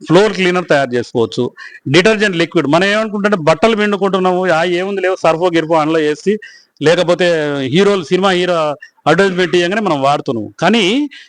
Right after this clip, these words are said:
ఎంతో మందికి చర్మ వ్యాధులు వస్తున్నాయి. ఈ శరీరంలో ఏందంటే మనం కెమికల్ సబ్బు వాడిన బట్టలు కనుక వేసుకుంటే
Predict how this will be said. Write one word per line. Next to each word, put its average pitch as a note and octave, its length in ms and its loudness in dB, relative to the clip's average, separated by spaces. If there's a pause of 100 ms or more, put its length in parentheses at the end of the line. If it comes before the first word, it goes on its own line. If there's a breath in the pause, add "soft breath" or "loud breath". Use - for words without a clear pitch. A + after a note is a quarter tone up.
(120 loud breath)
ఎంతో G#3 360 2
మందికి A#3+ 300 -4 (120)
చర్మ F#3 180 0
వ్యాధులు G#3 320 0
వస్తున్నాయి. G2+ 400 -10 (680)
ఈ D#3+ 160 -2
శరీరంలో A3+ 640 0
ఏందంటే F#3 640 -2 (300 loud breath)
మనం G3 260 2
కెమికల్ A#3 500 0
సబ్బు G3+ 240 0
వాడిన F#3 320 0
బట్టలు D3 400 0
కనుక F3+ 200 -4
వేసుకుంటే D3 680 -2